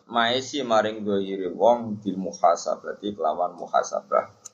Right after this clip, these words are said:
Selalu mengoreksi ngamalai wape ta ora, manfaat ta ora. Terus sedina ngamal apike,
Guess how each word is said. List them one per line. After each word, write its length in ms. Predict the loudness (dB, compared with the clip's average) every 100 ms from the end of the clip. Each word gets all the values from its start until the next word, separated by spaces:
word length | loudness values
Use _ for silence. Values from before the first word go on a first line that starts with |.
| _ _
Selalu 320 | -6 -2 0 0
mengoreksi 960 | -2 0 0 0 -4 -6 -4 -4 -6
ngamalai 480 | -4 -2 0 0 0
wape 400 | 0 0 -2 -2
ta 160 | 0 2
ora, 240 | 4 2
manfaat 640 | 2 -2 -4 -2 0 0
ta 80 | -2
ora. 320 | -2 -2 -4 -6 _ _ _ _ _
Terus 120 | -14 -8
sedina 400 | -8 -4 0 2
ngamal 440 | 2 2 2 0
apike, 360 | -2 -2 0